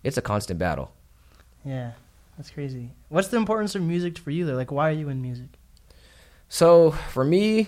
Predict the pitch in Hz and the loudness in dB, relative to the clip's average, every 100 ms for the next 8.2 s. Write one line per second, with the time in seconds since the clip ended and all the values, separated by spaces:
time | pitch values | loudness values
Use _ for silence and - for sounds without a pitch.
0 | - - 120 117 139 151 117 107 98 107 | -2 0 0 4 4 4 6 4 2 -2
1 | 101 113 107 98 90 82 - 98 - 101 | -2 -2 -2 0 0 -4 -6 -6 -4 -6
2 | 87 87 92 90 80 92 95 90 92 - | -6 -6 -6 -6 -8 -4 -2 -2 -6 -14
3 | - _ _ _ - - 95 92 87 87 | -20 _ _ _ -12 -4 -2 0 -2 -4
4 | 101 104 120 127 - - - _ - - | -2 2 4 4 0 -12 -20 _ -20 -20
5 | - - - _ - _ _ 113 117 117 | -20 -20 -20 _ -20 _ _ 0 2 4
6 | 110 - 101 98 127 127 131 127 127 123 | 4 2 2 0 0 0 2 2 2 2
7 | 127 123 120 120 123 117 101 98 - 85 | 0 0 0 0 -4 -2 -2 -2 -4 -6
8 | 80 | -8